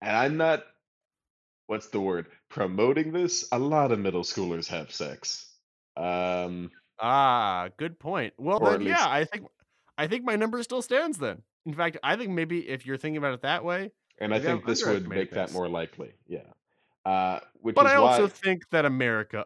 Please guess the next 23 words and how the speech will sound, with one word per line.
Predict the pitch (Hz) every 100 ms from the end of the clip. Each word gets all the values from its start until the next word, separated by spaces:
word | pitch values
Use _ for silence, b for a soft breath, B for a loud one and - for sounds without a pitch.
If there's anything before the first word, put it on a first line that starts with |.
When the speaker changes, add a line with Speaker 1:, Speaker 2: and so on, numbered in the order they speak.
| -
Speaker 2:
underrate-, | 113 110 92 87 80 76 - _
or | 120 117 -
overrates | 139 120 113 98 92 92 -
the | 117
amount | 107 104 104 101
of, | 92
like, | 95 92
middle | 98 104 95
schoolers | 92 - 95 90
having | 98 87 85 85
sex, | 87 76 -
too. | - 69
We | 113
both | 139 214 -
under | 170 202 190
and | - 143 139
overrate | 107 98 87 85 71 -
it. | - _ _ _ -
Speaker 1:
I, | 139 143 131 -
yeah, | 123 98
I | 95
mean, | 98
I'm, | 92 113 117